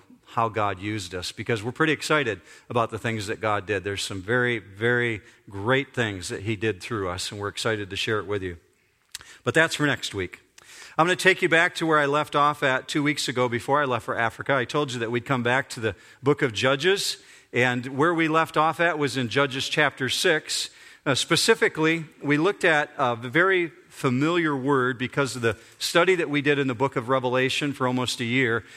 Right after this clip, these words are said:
You got very familiar with this phrase, huper nikao. And I used it again in this last, um, Sunday when we were together in the book of Judges,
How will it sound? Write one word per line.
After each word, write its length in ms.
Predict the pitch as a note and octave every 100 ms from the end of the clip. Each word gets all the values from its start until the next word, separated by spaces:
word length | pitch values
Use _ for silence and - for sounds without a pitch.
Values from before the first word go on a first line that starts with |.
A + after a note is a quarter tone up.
| - -
You 100 | D3
got 200 | E3+ B2+
very 220 | D#3 F3
familiar 400 | - D#3 D#3+ D3
with 120 | C#3
this 120 | C3
phrase, 460 | - D3+ C#3 C3 -
huper 460 | E3 - D#3 C3 C3
nikao. 720 | C3 - F#3+ - A2+ F2+ F2+ _ - - _ C3+
And 340 | D3 D3 C#3+
I 140 | - C#3
used 340 | C#3+ F3+ D3+
it 100 | E3
again 440 | E3 D#3+ E3+ D3 D#3+
in 180 | C#3
this 360 | C#3 C#3 - -
last, 540 | B2 D3 E3 - - - -
um, 300 | A#2+ A#2 A#2+ -
Sunday 440 | - - E3 D3 C#3
when 180 | C3
we 100 | C3
were 80 | B2+
together 460 | B2 C3 C#3 C3+ D3
in 120 | C3+
the 60 | B2+
book 160 | C3+
of 100 | B2+
Judges, 500 | A#2+ E3 C#3 C#3+ -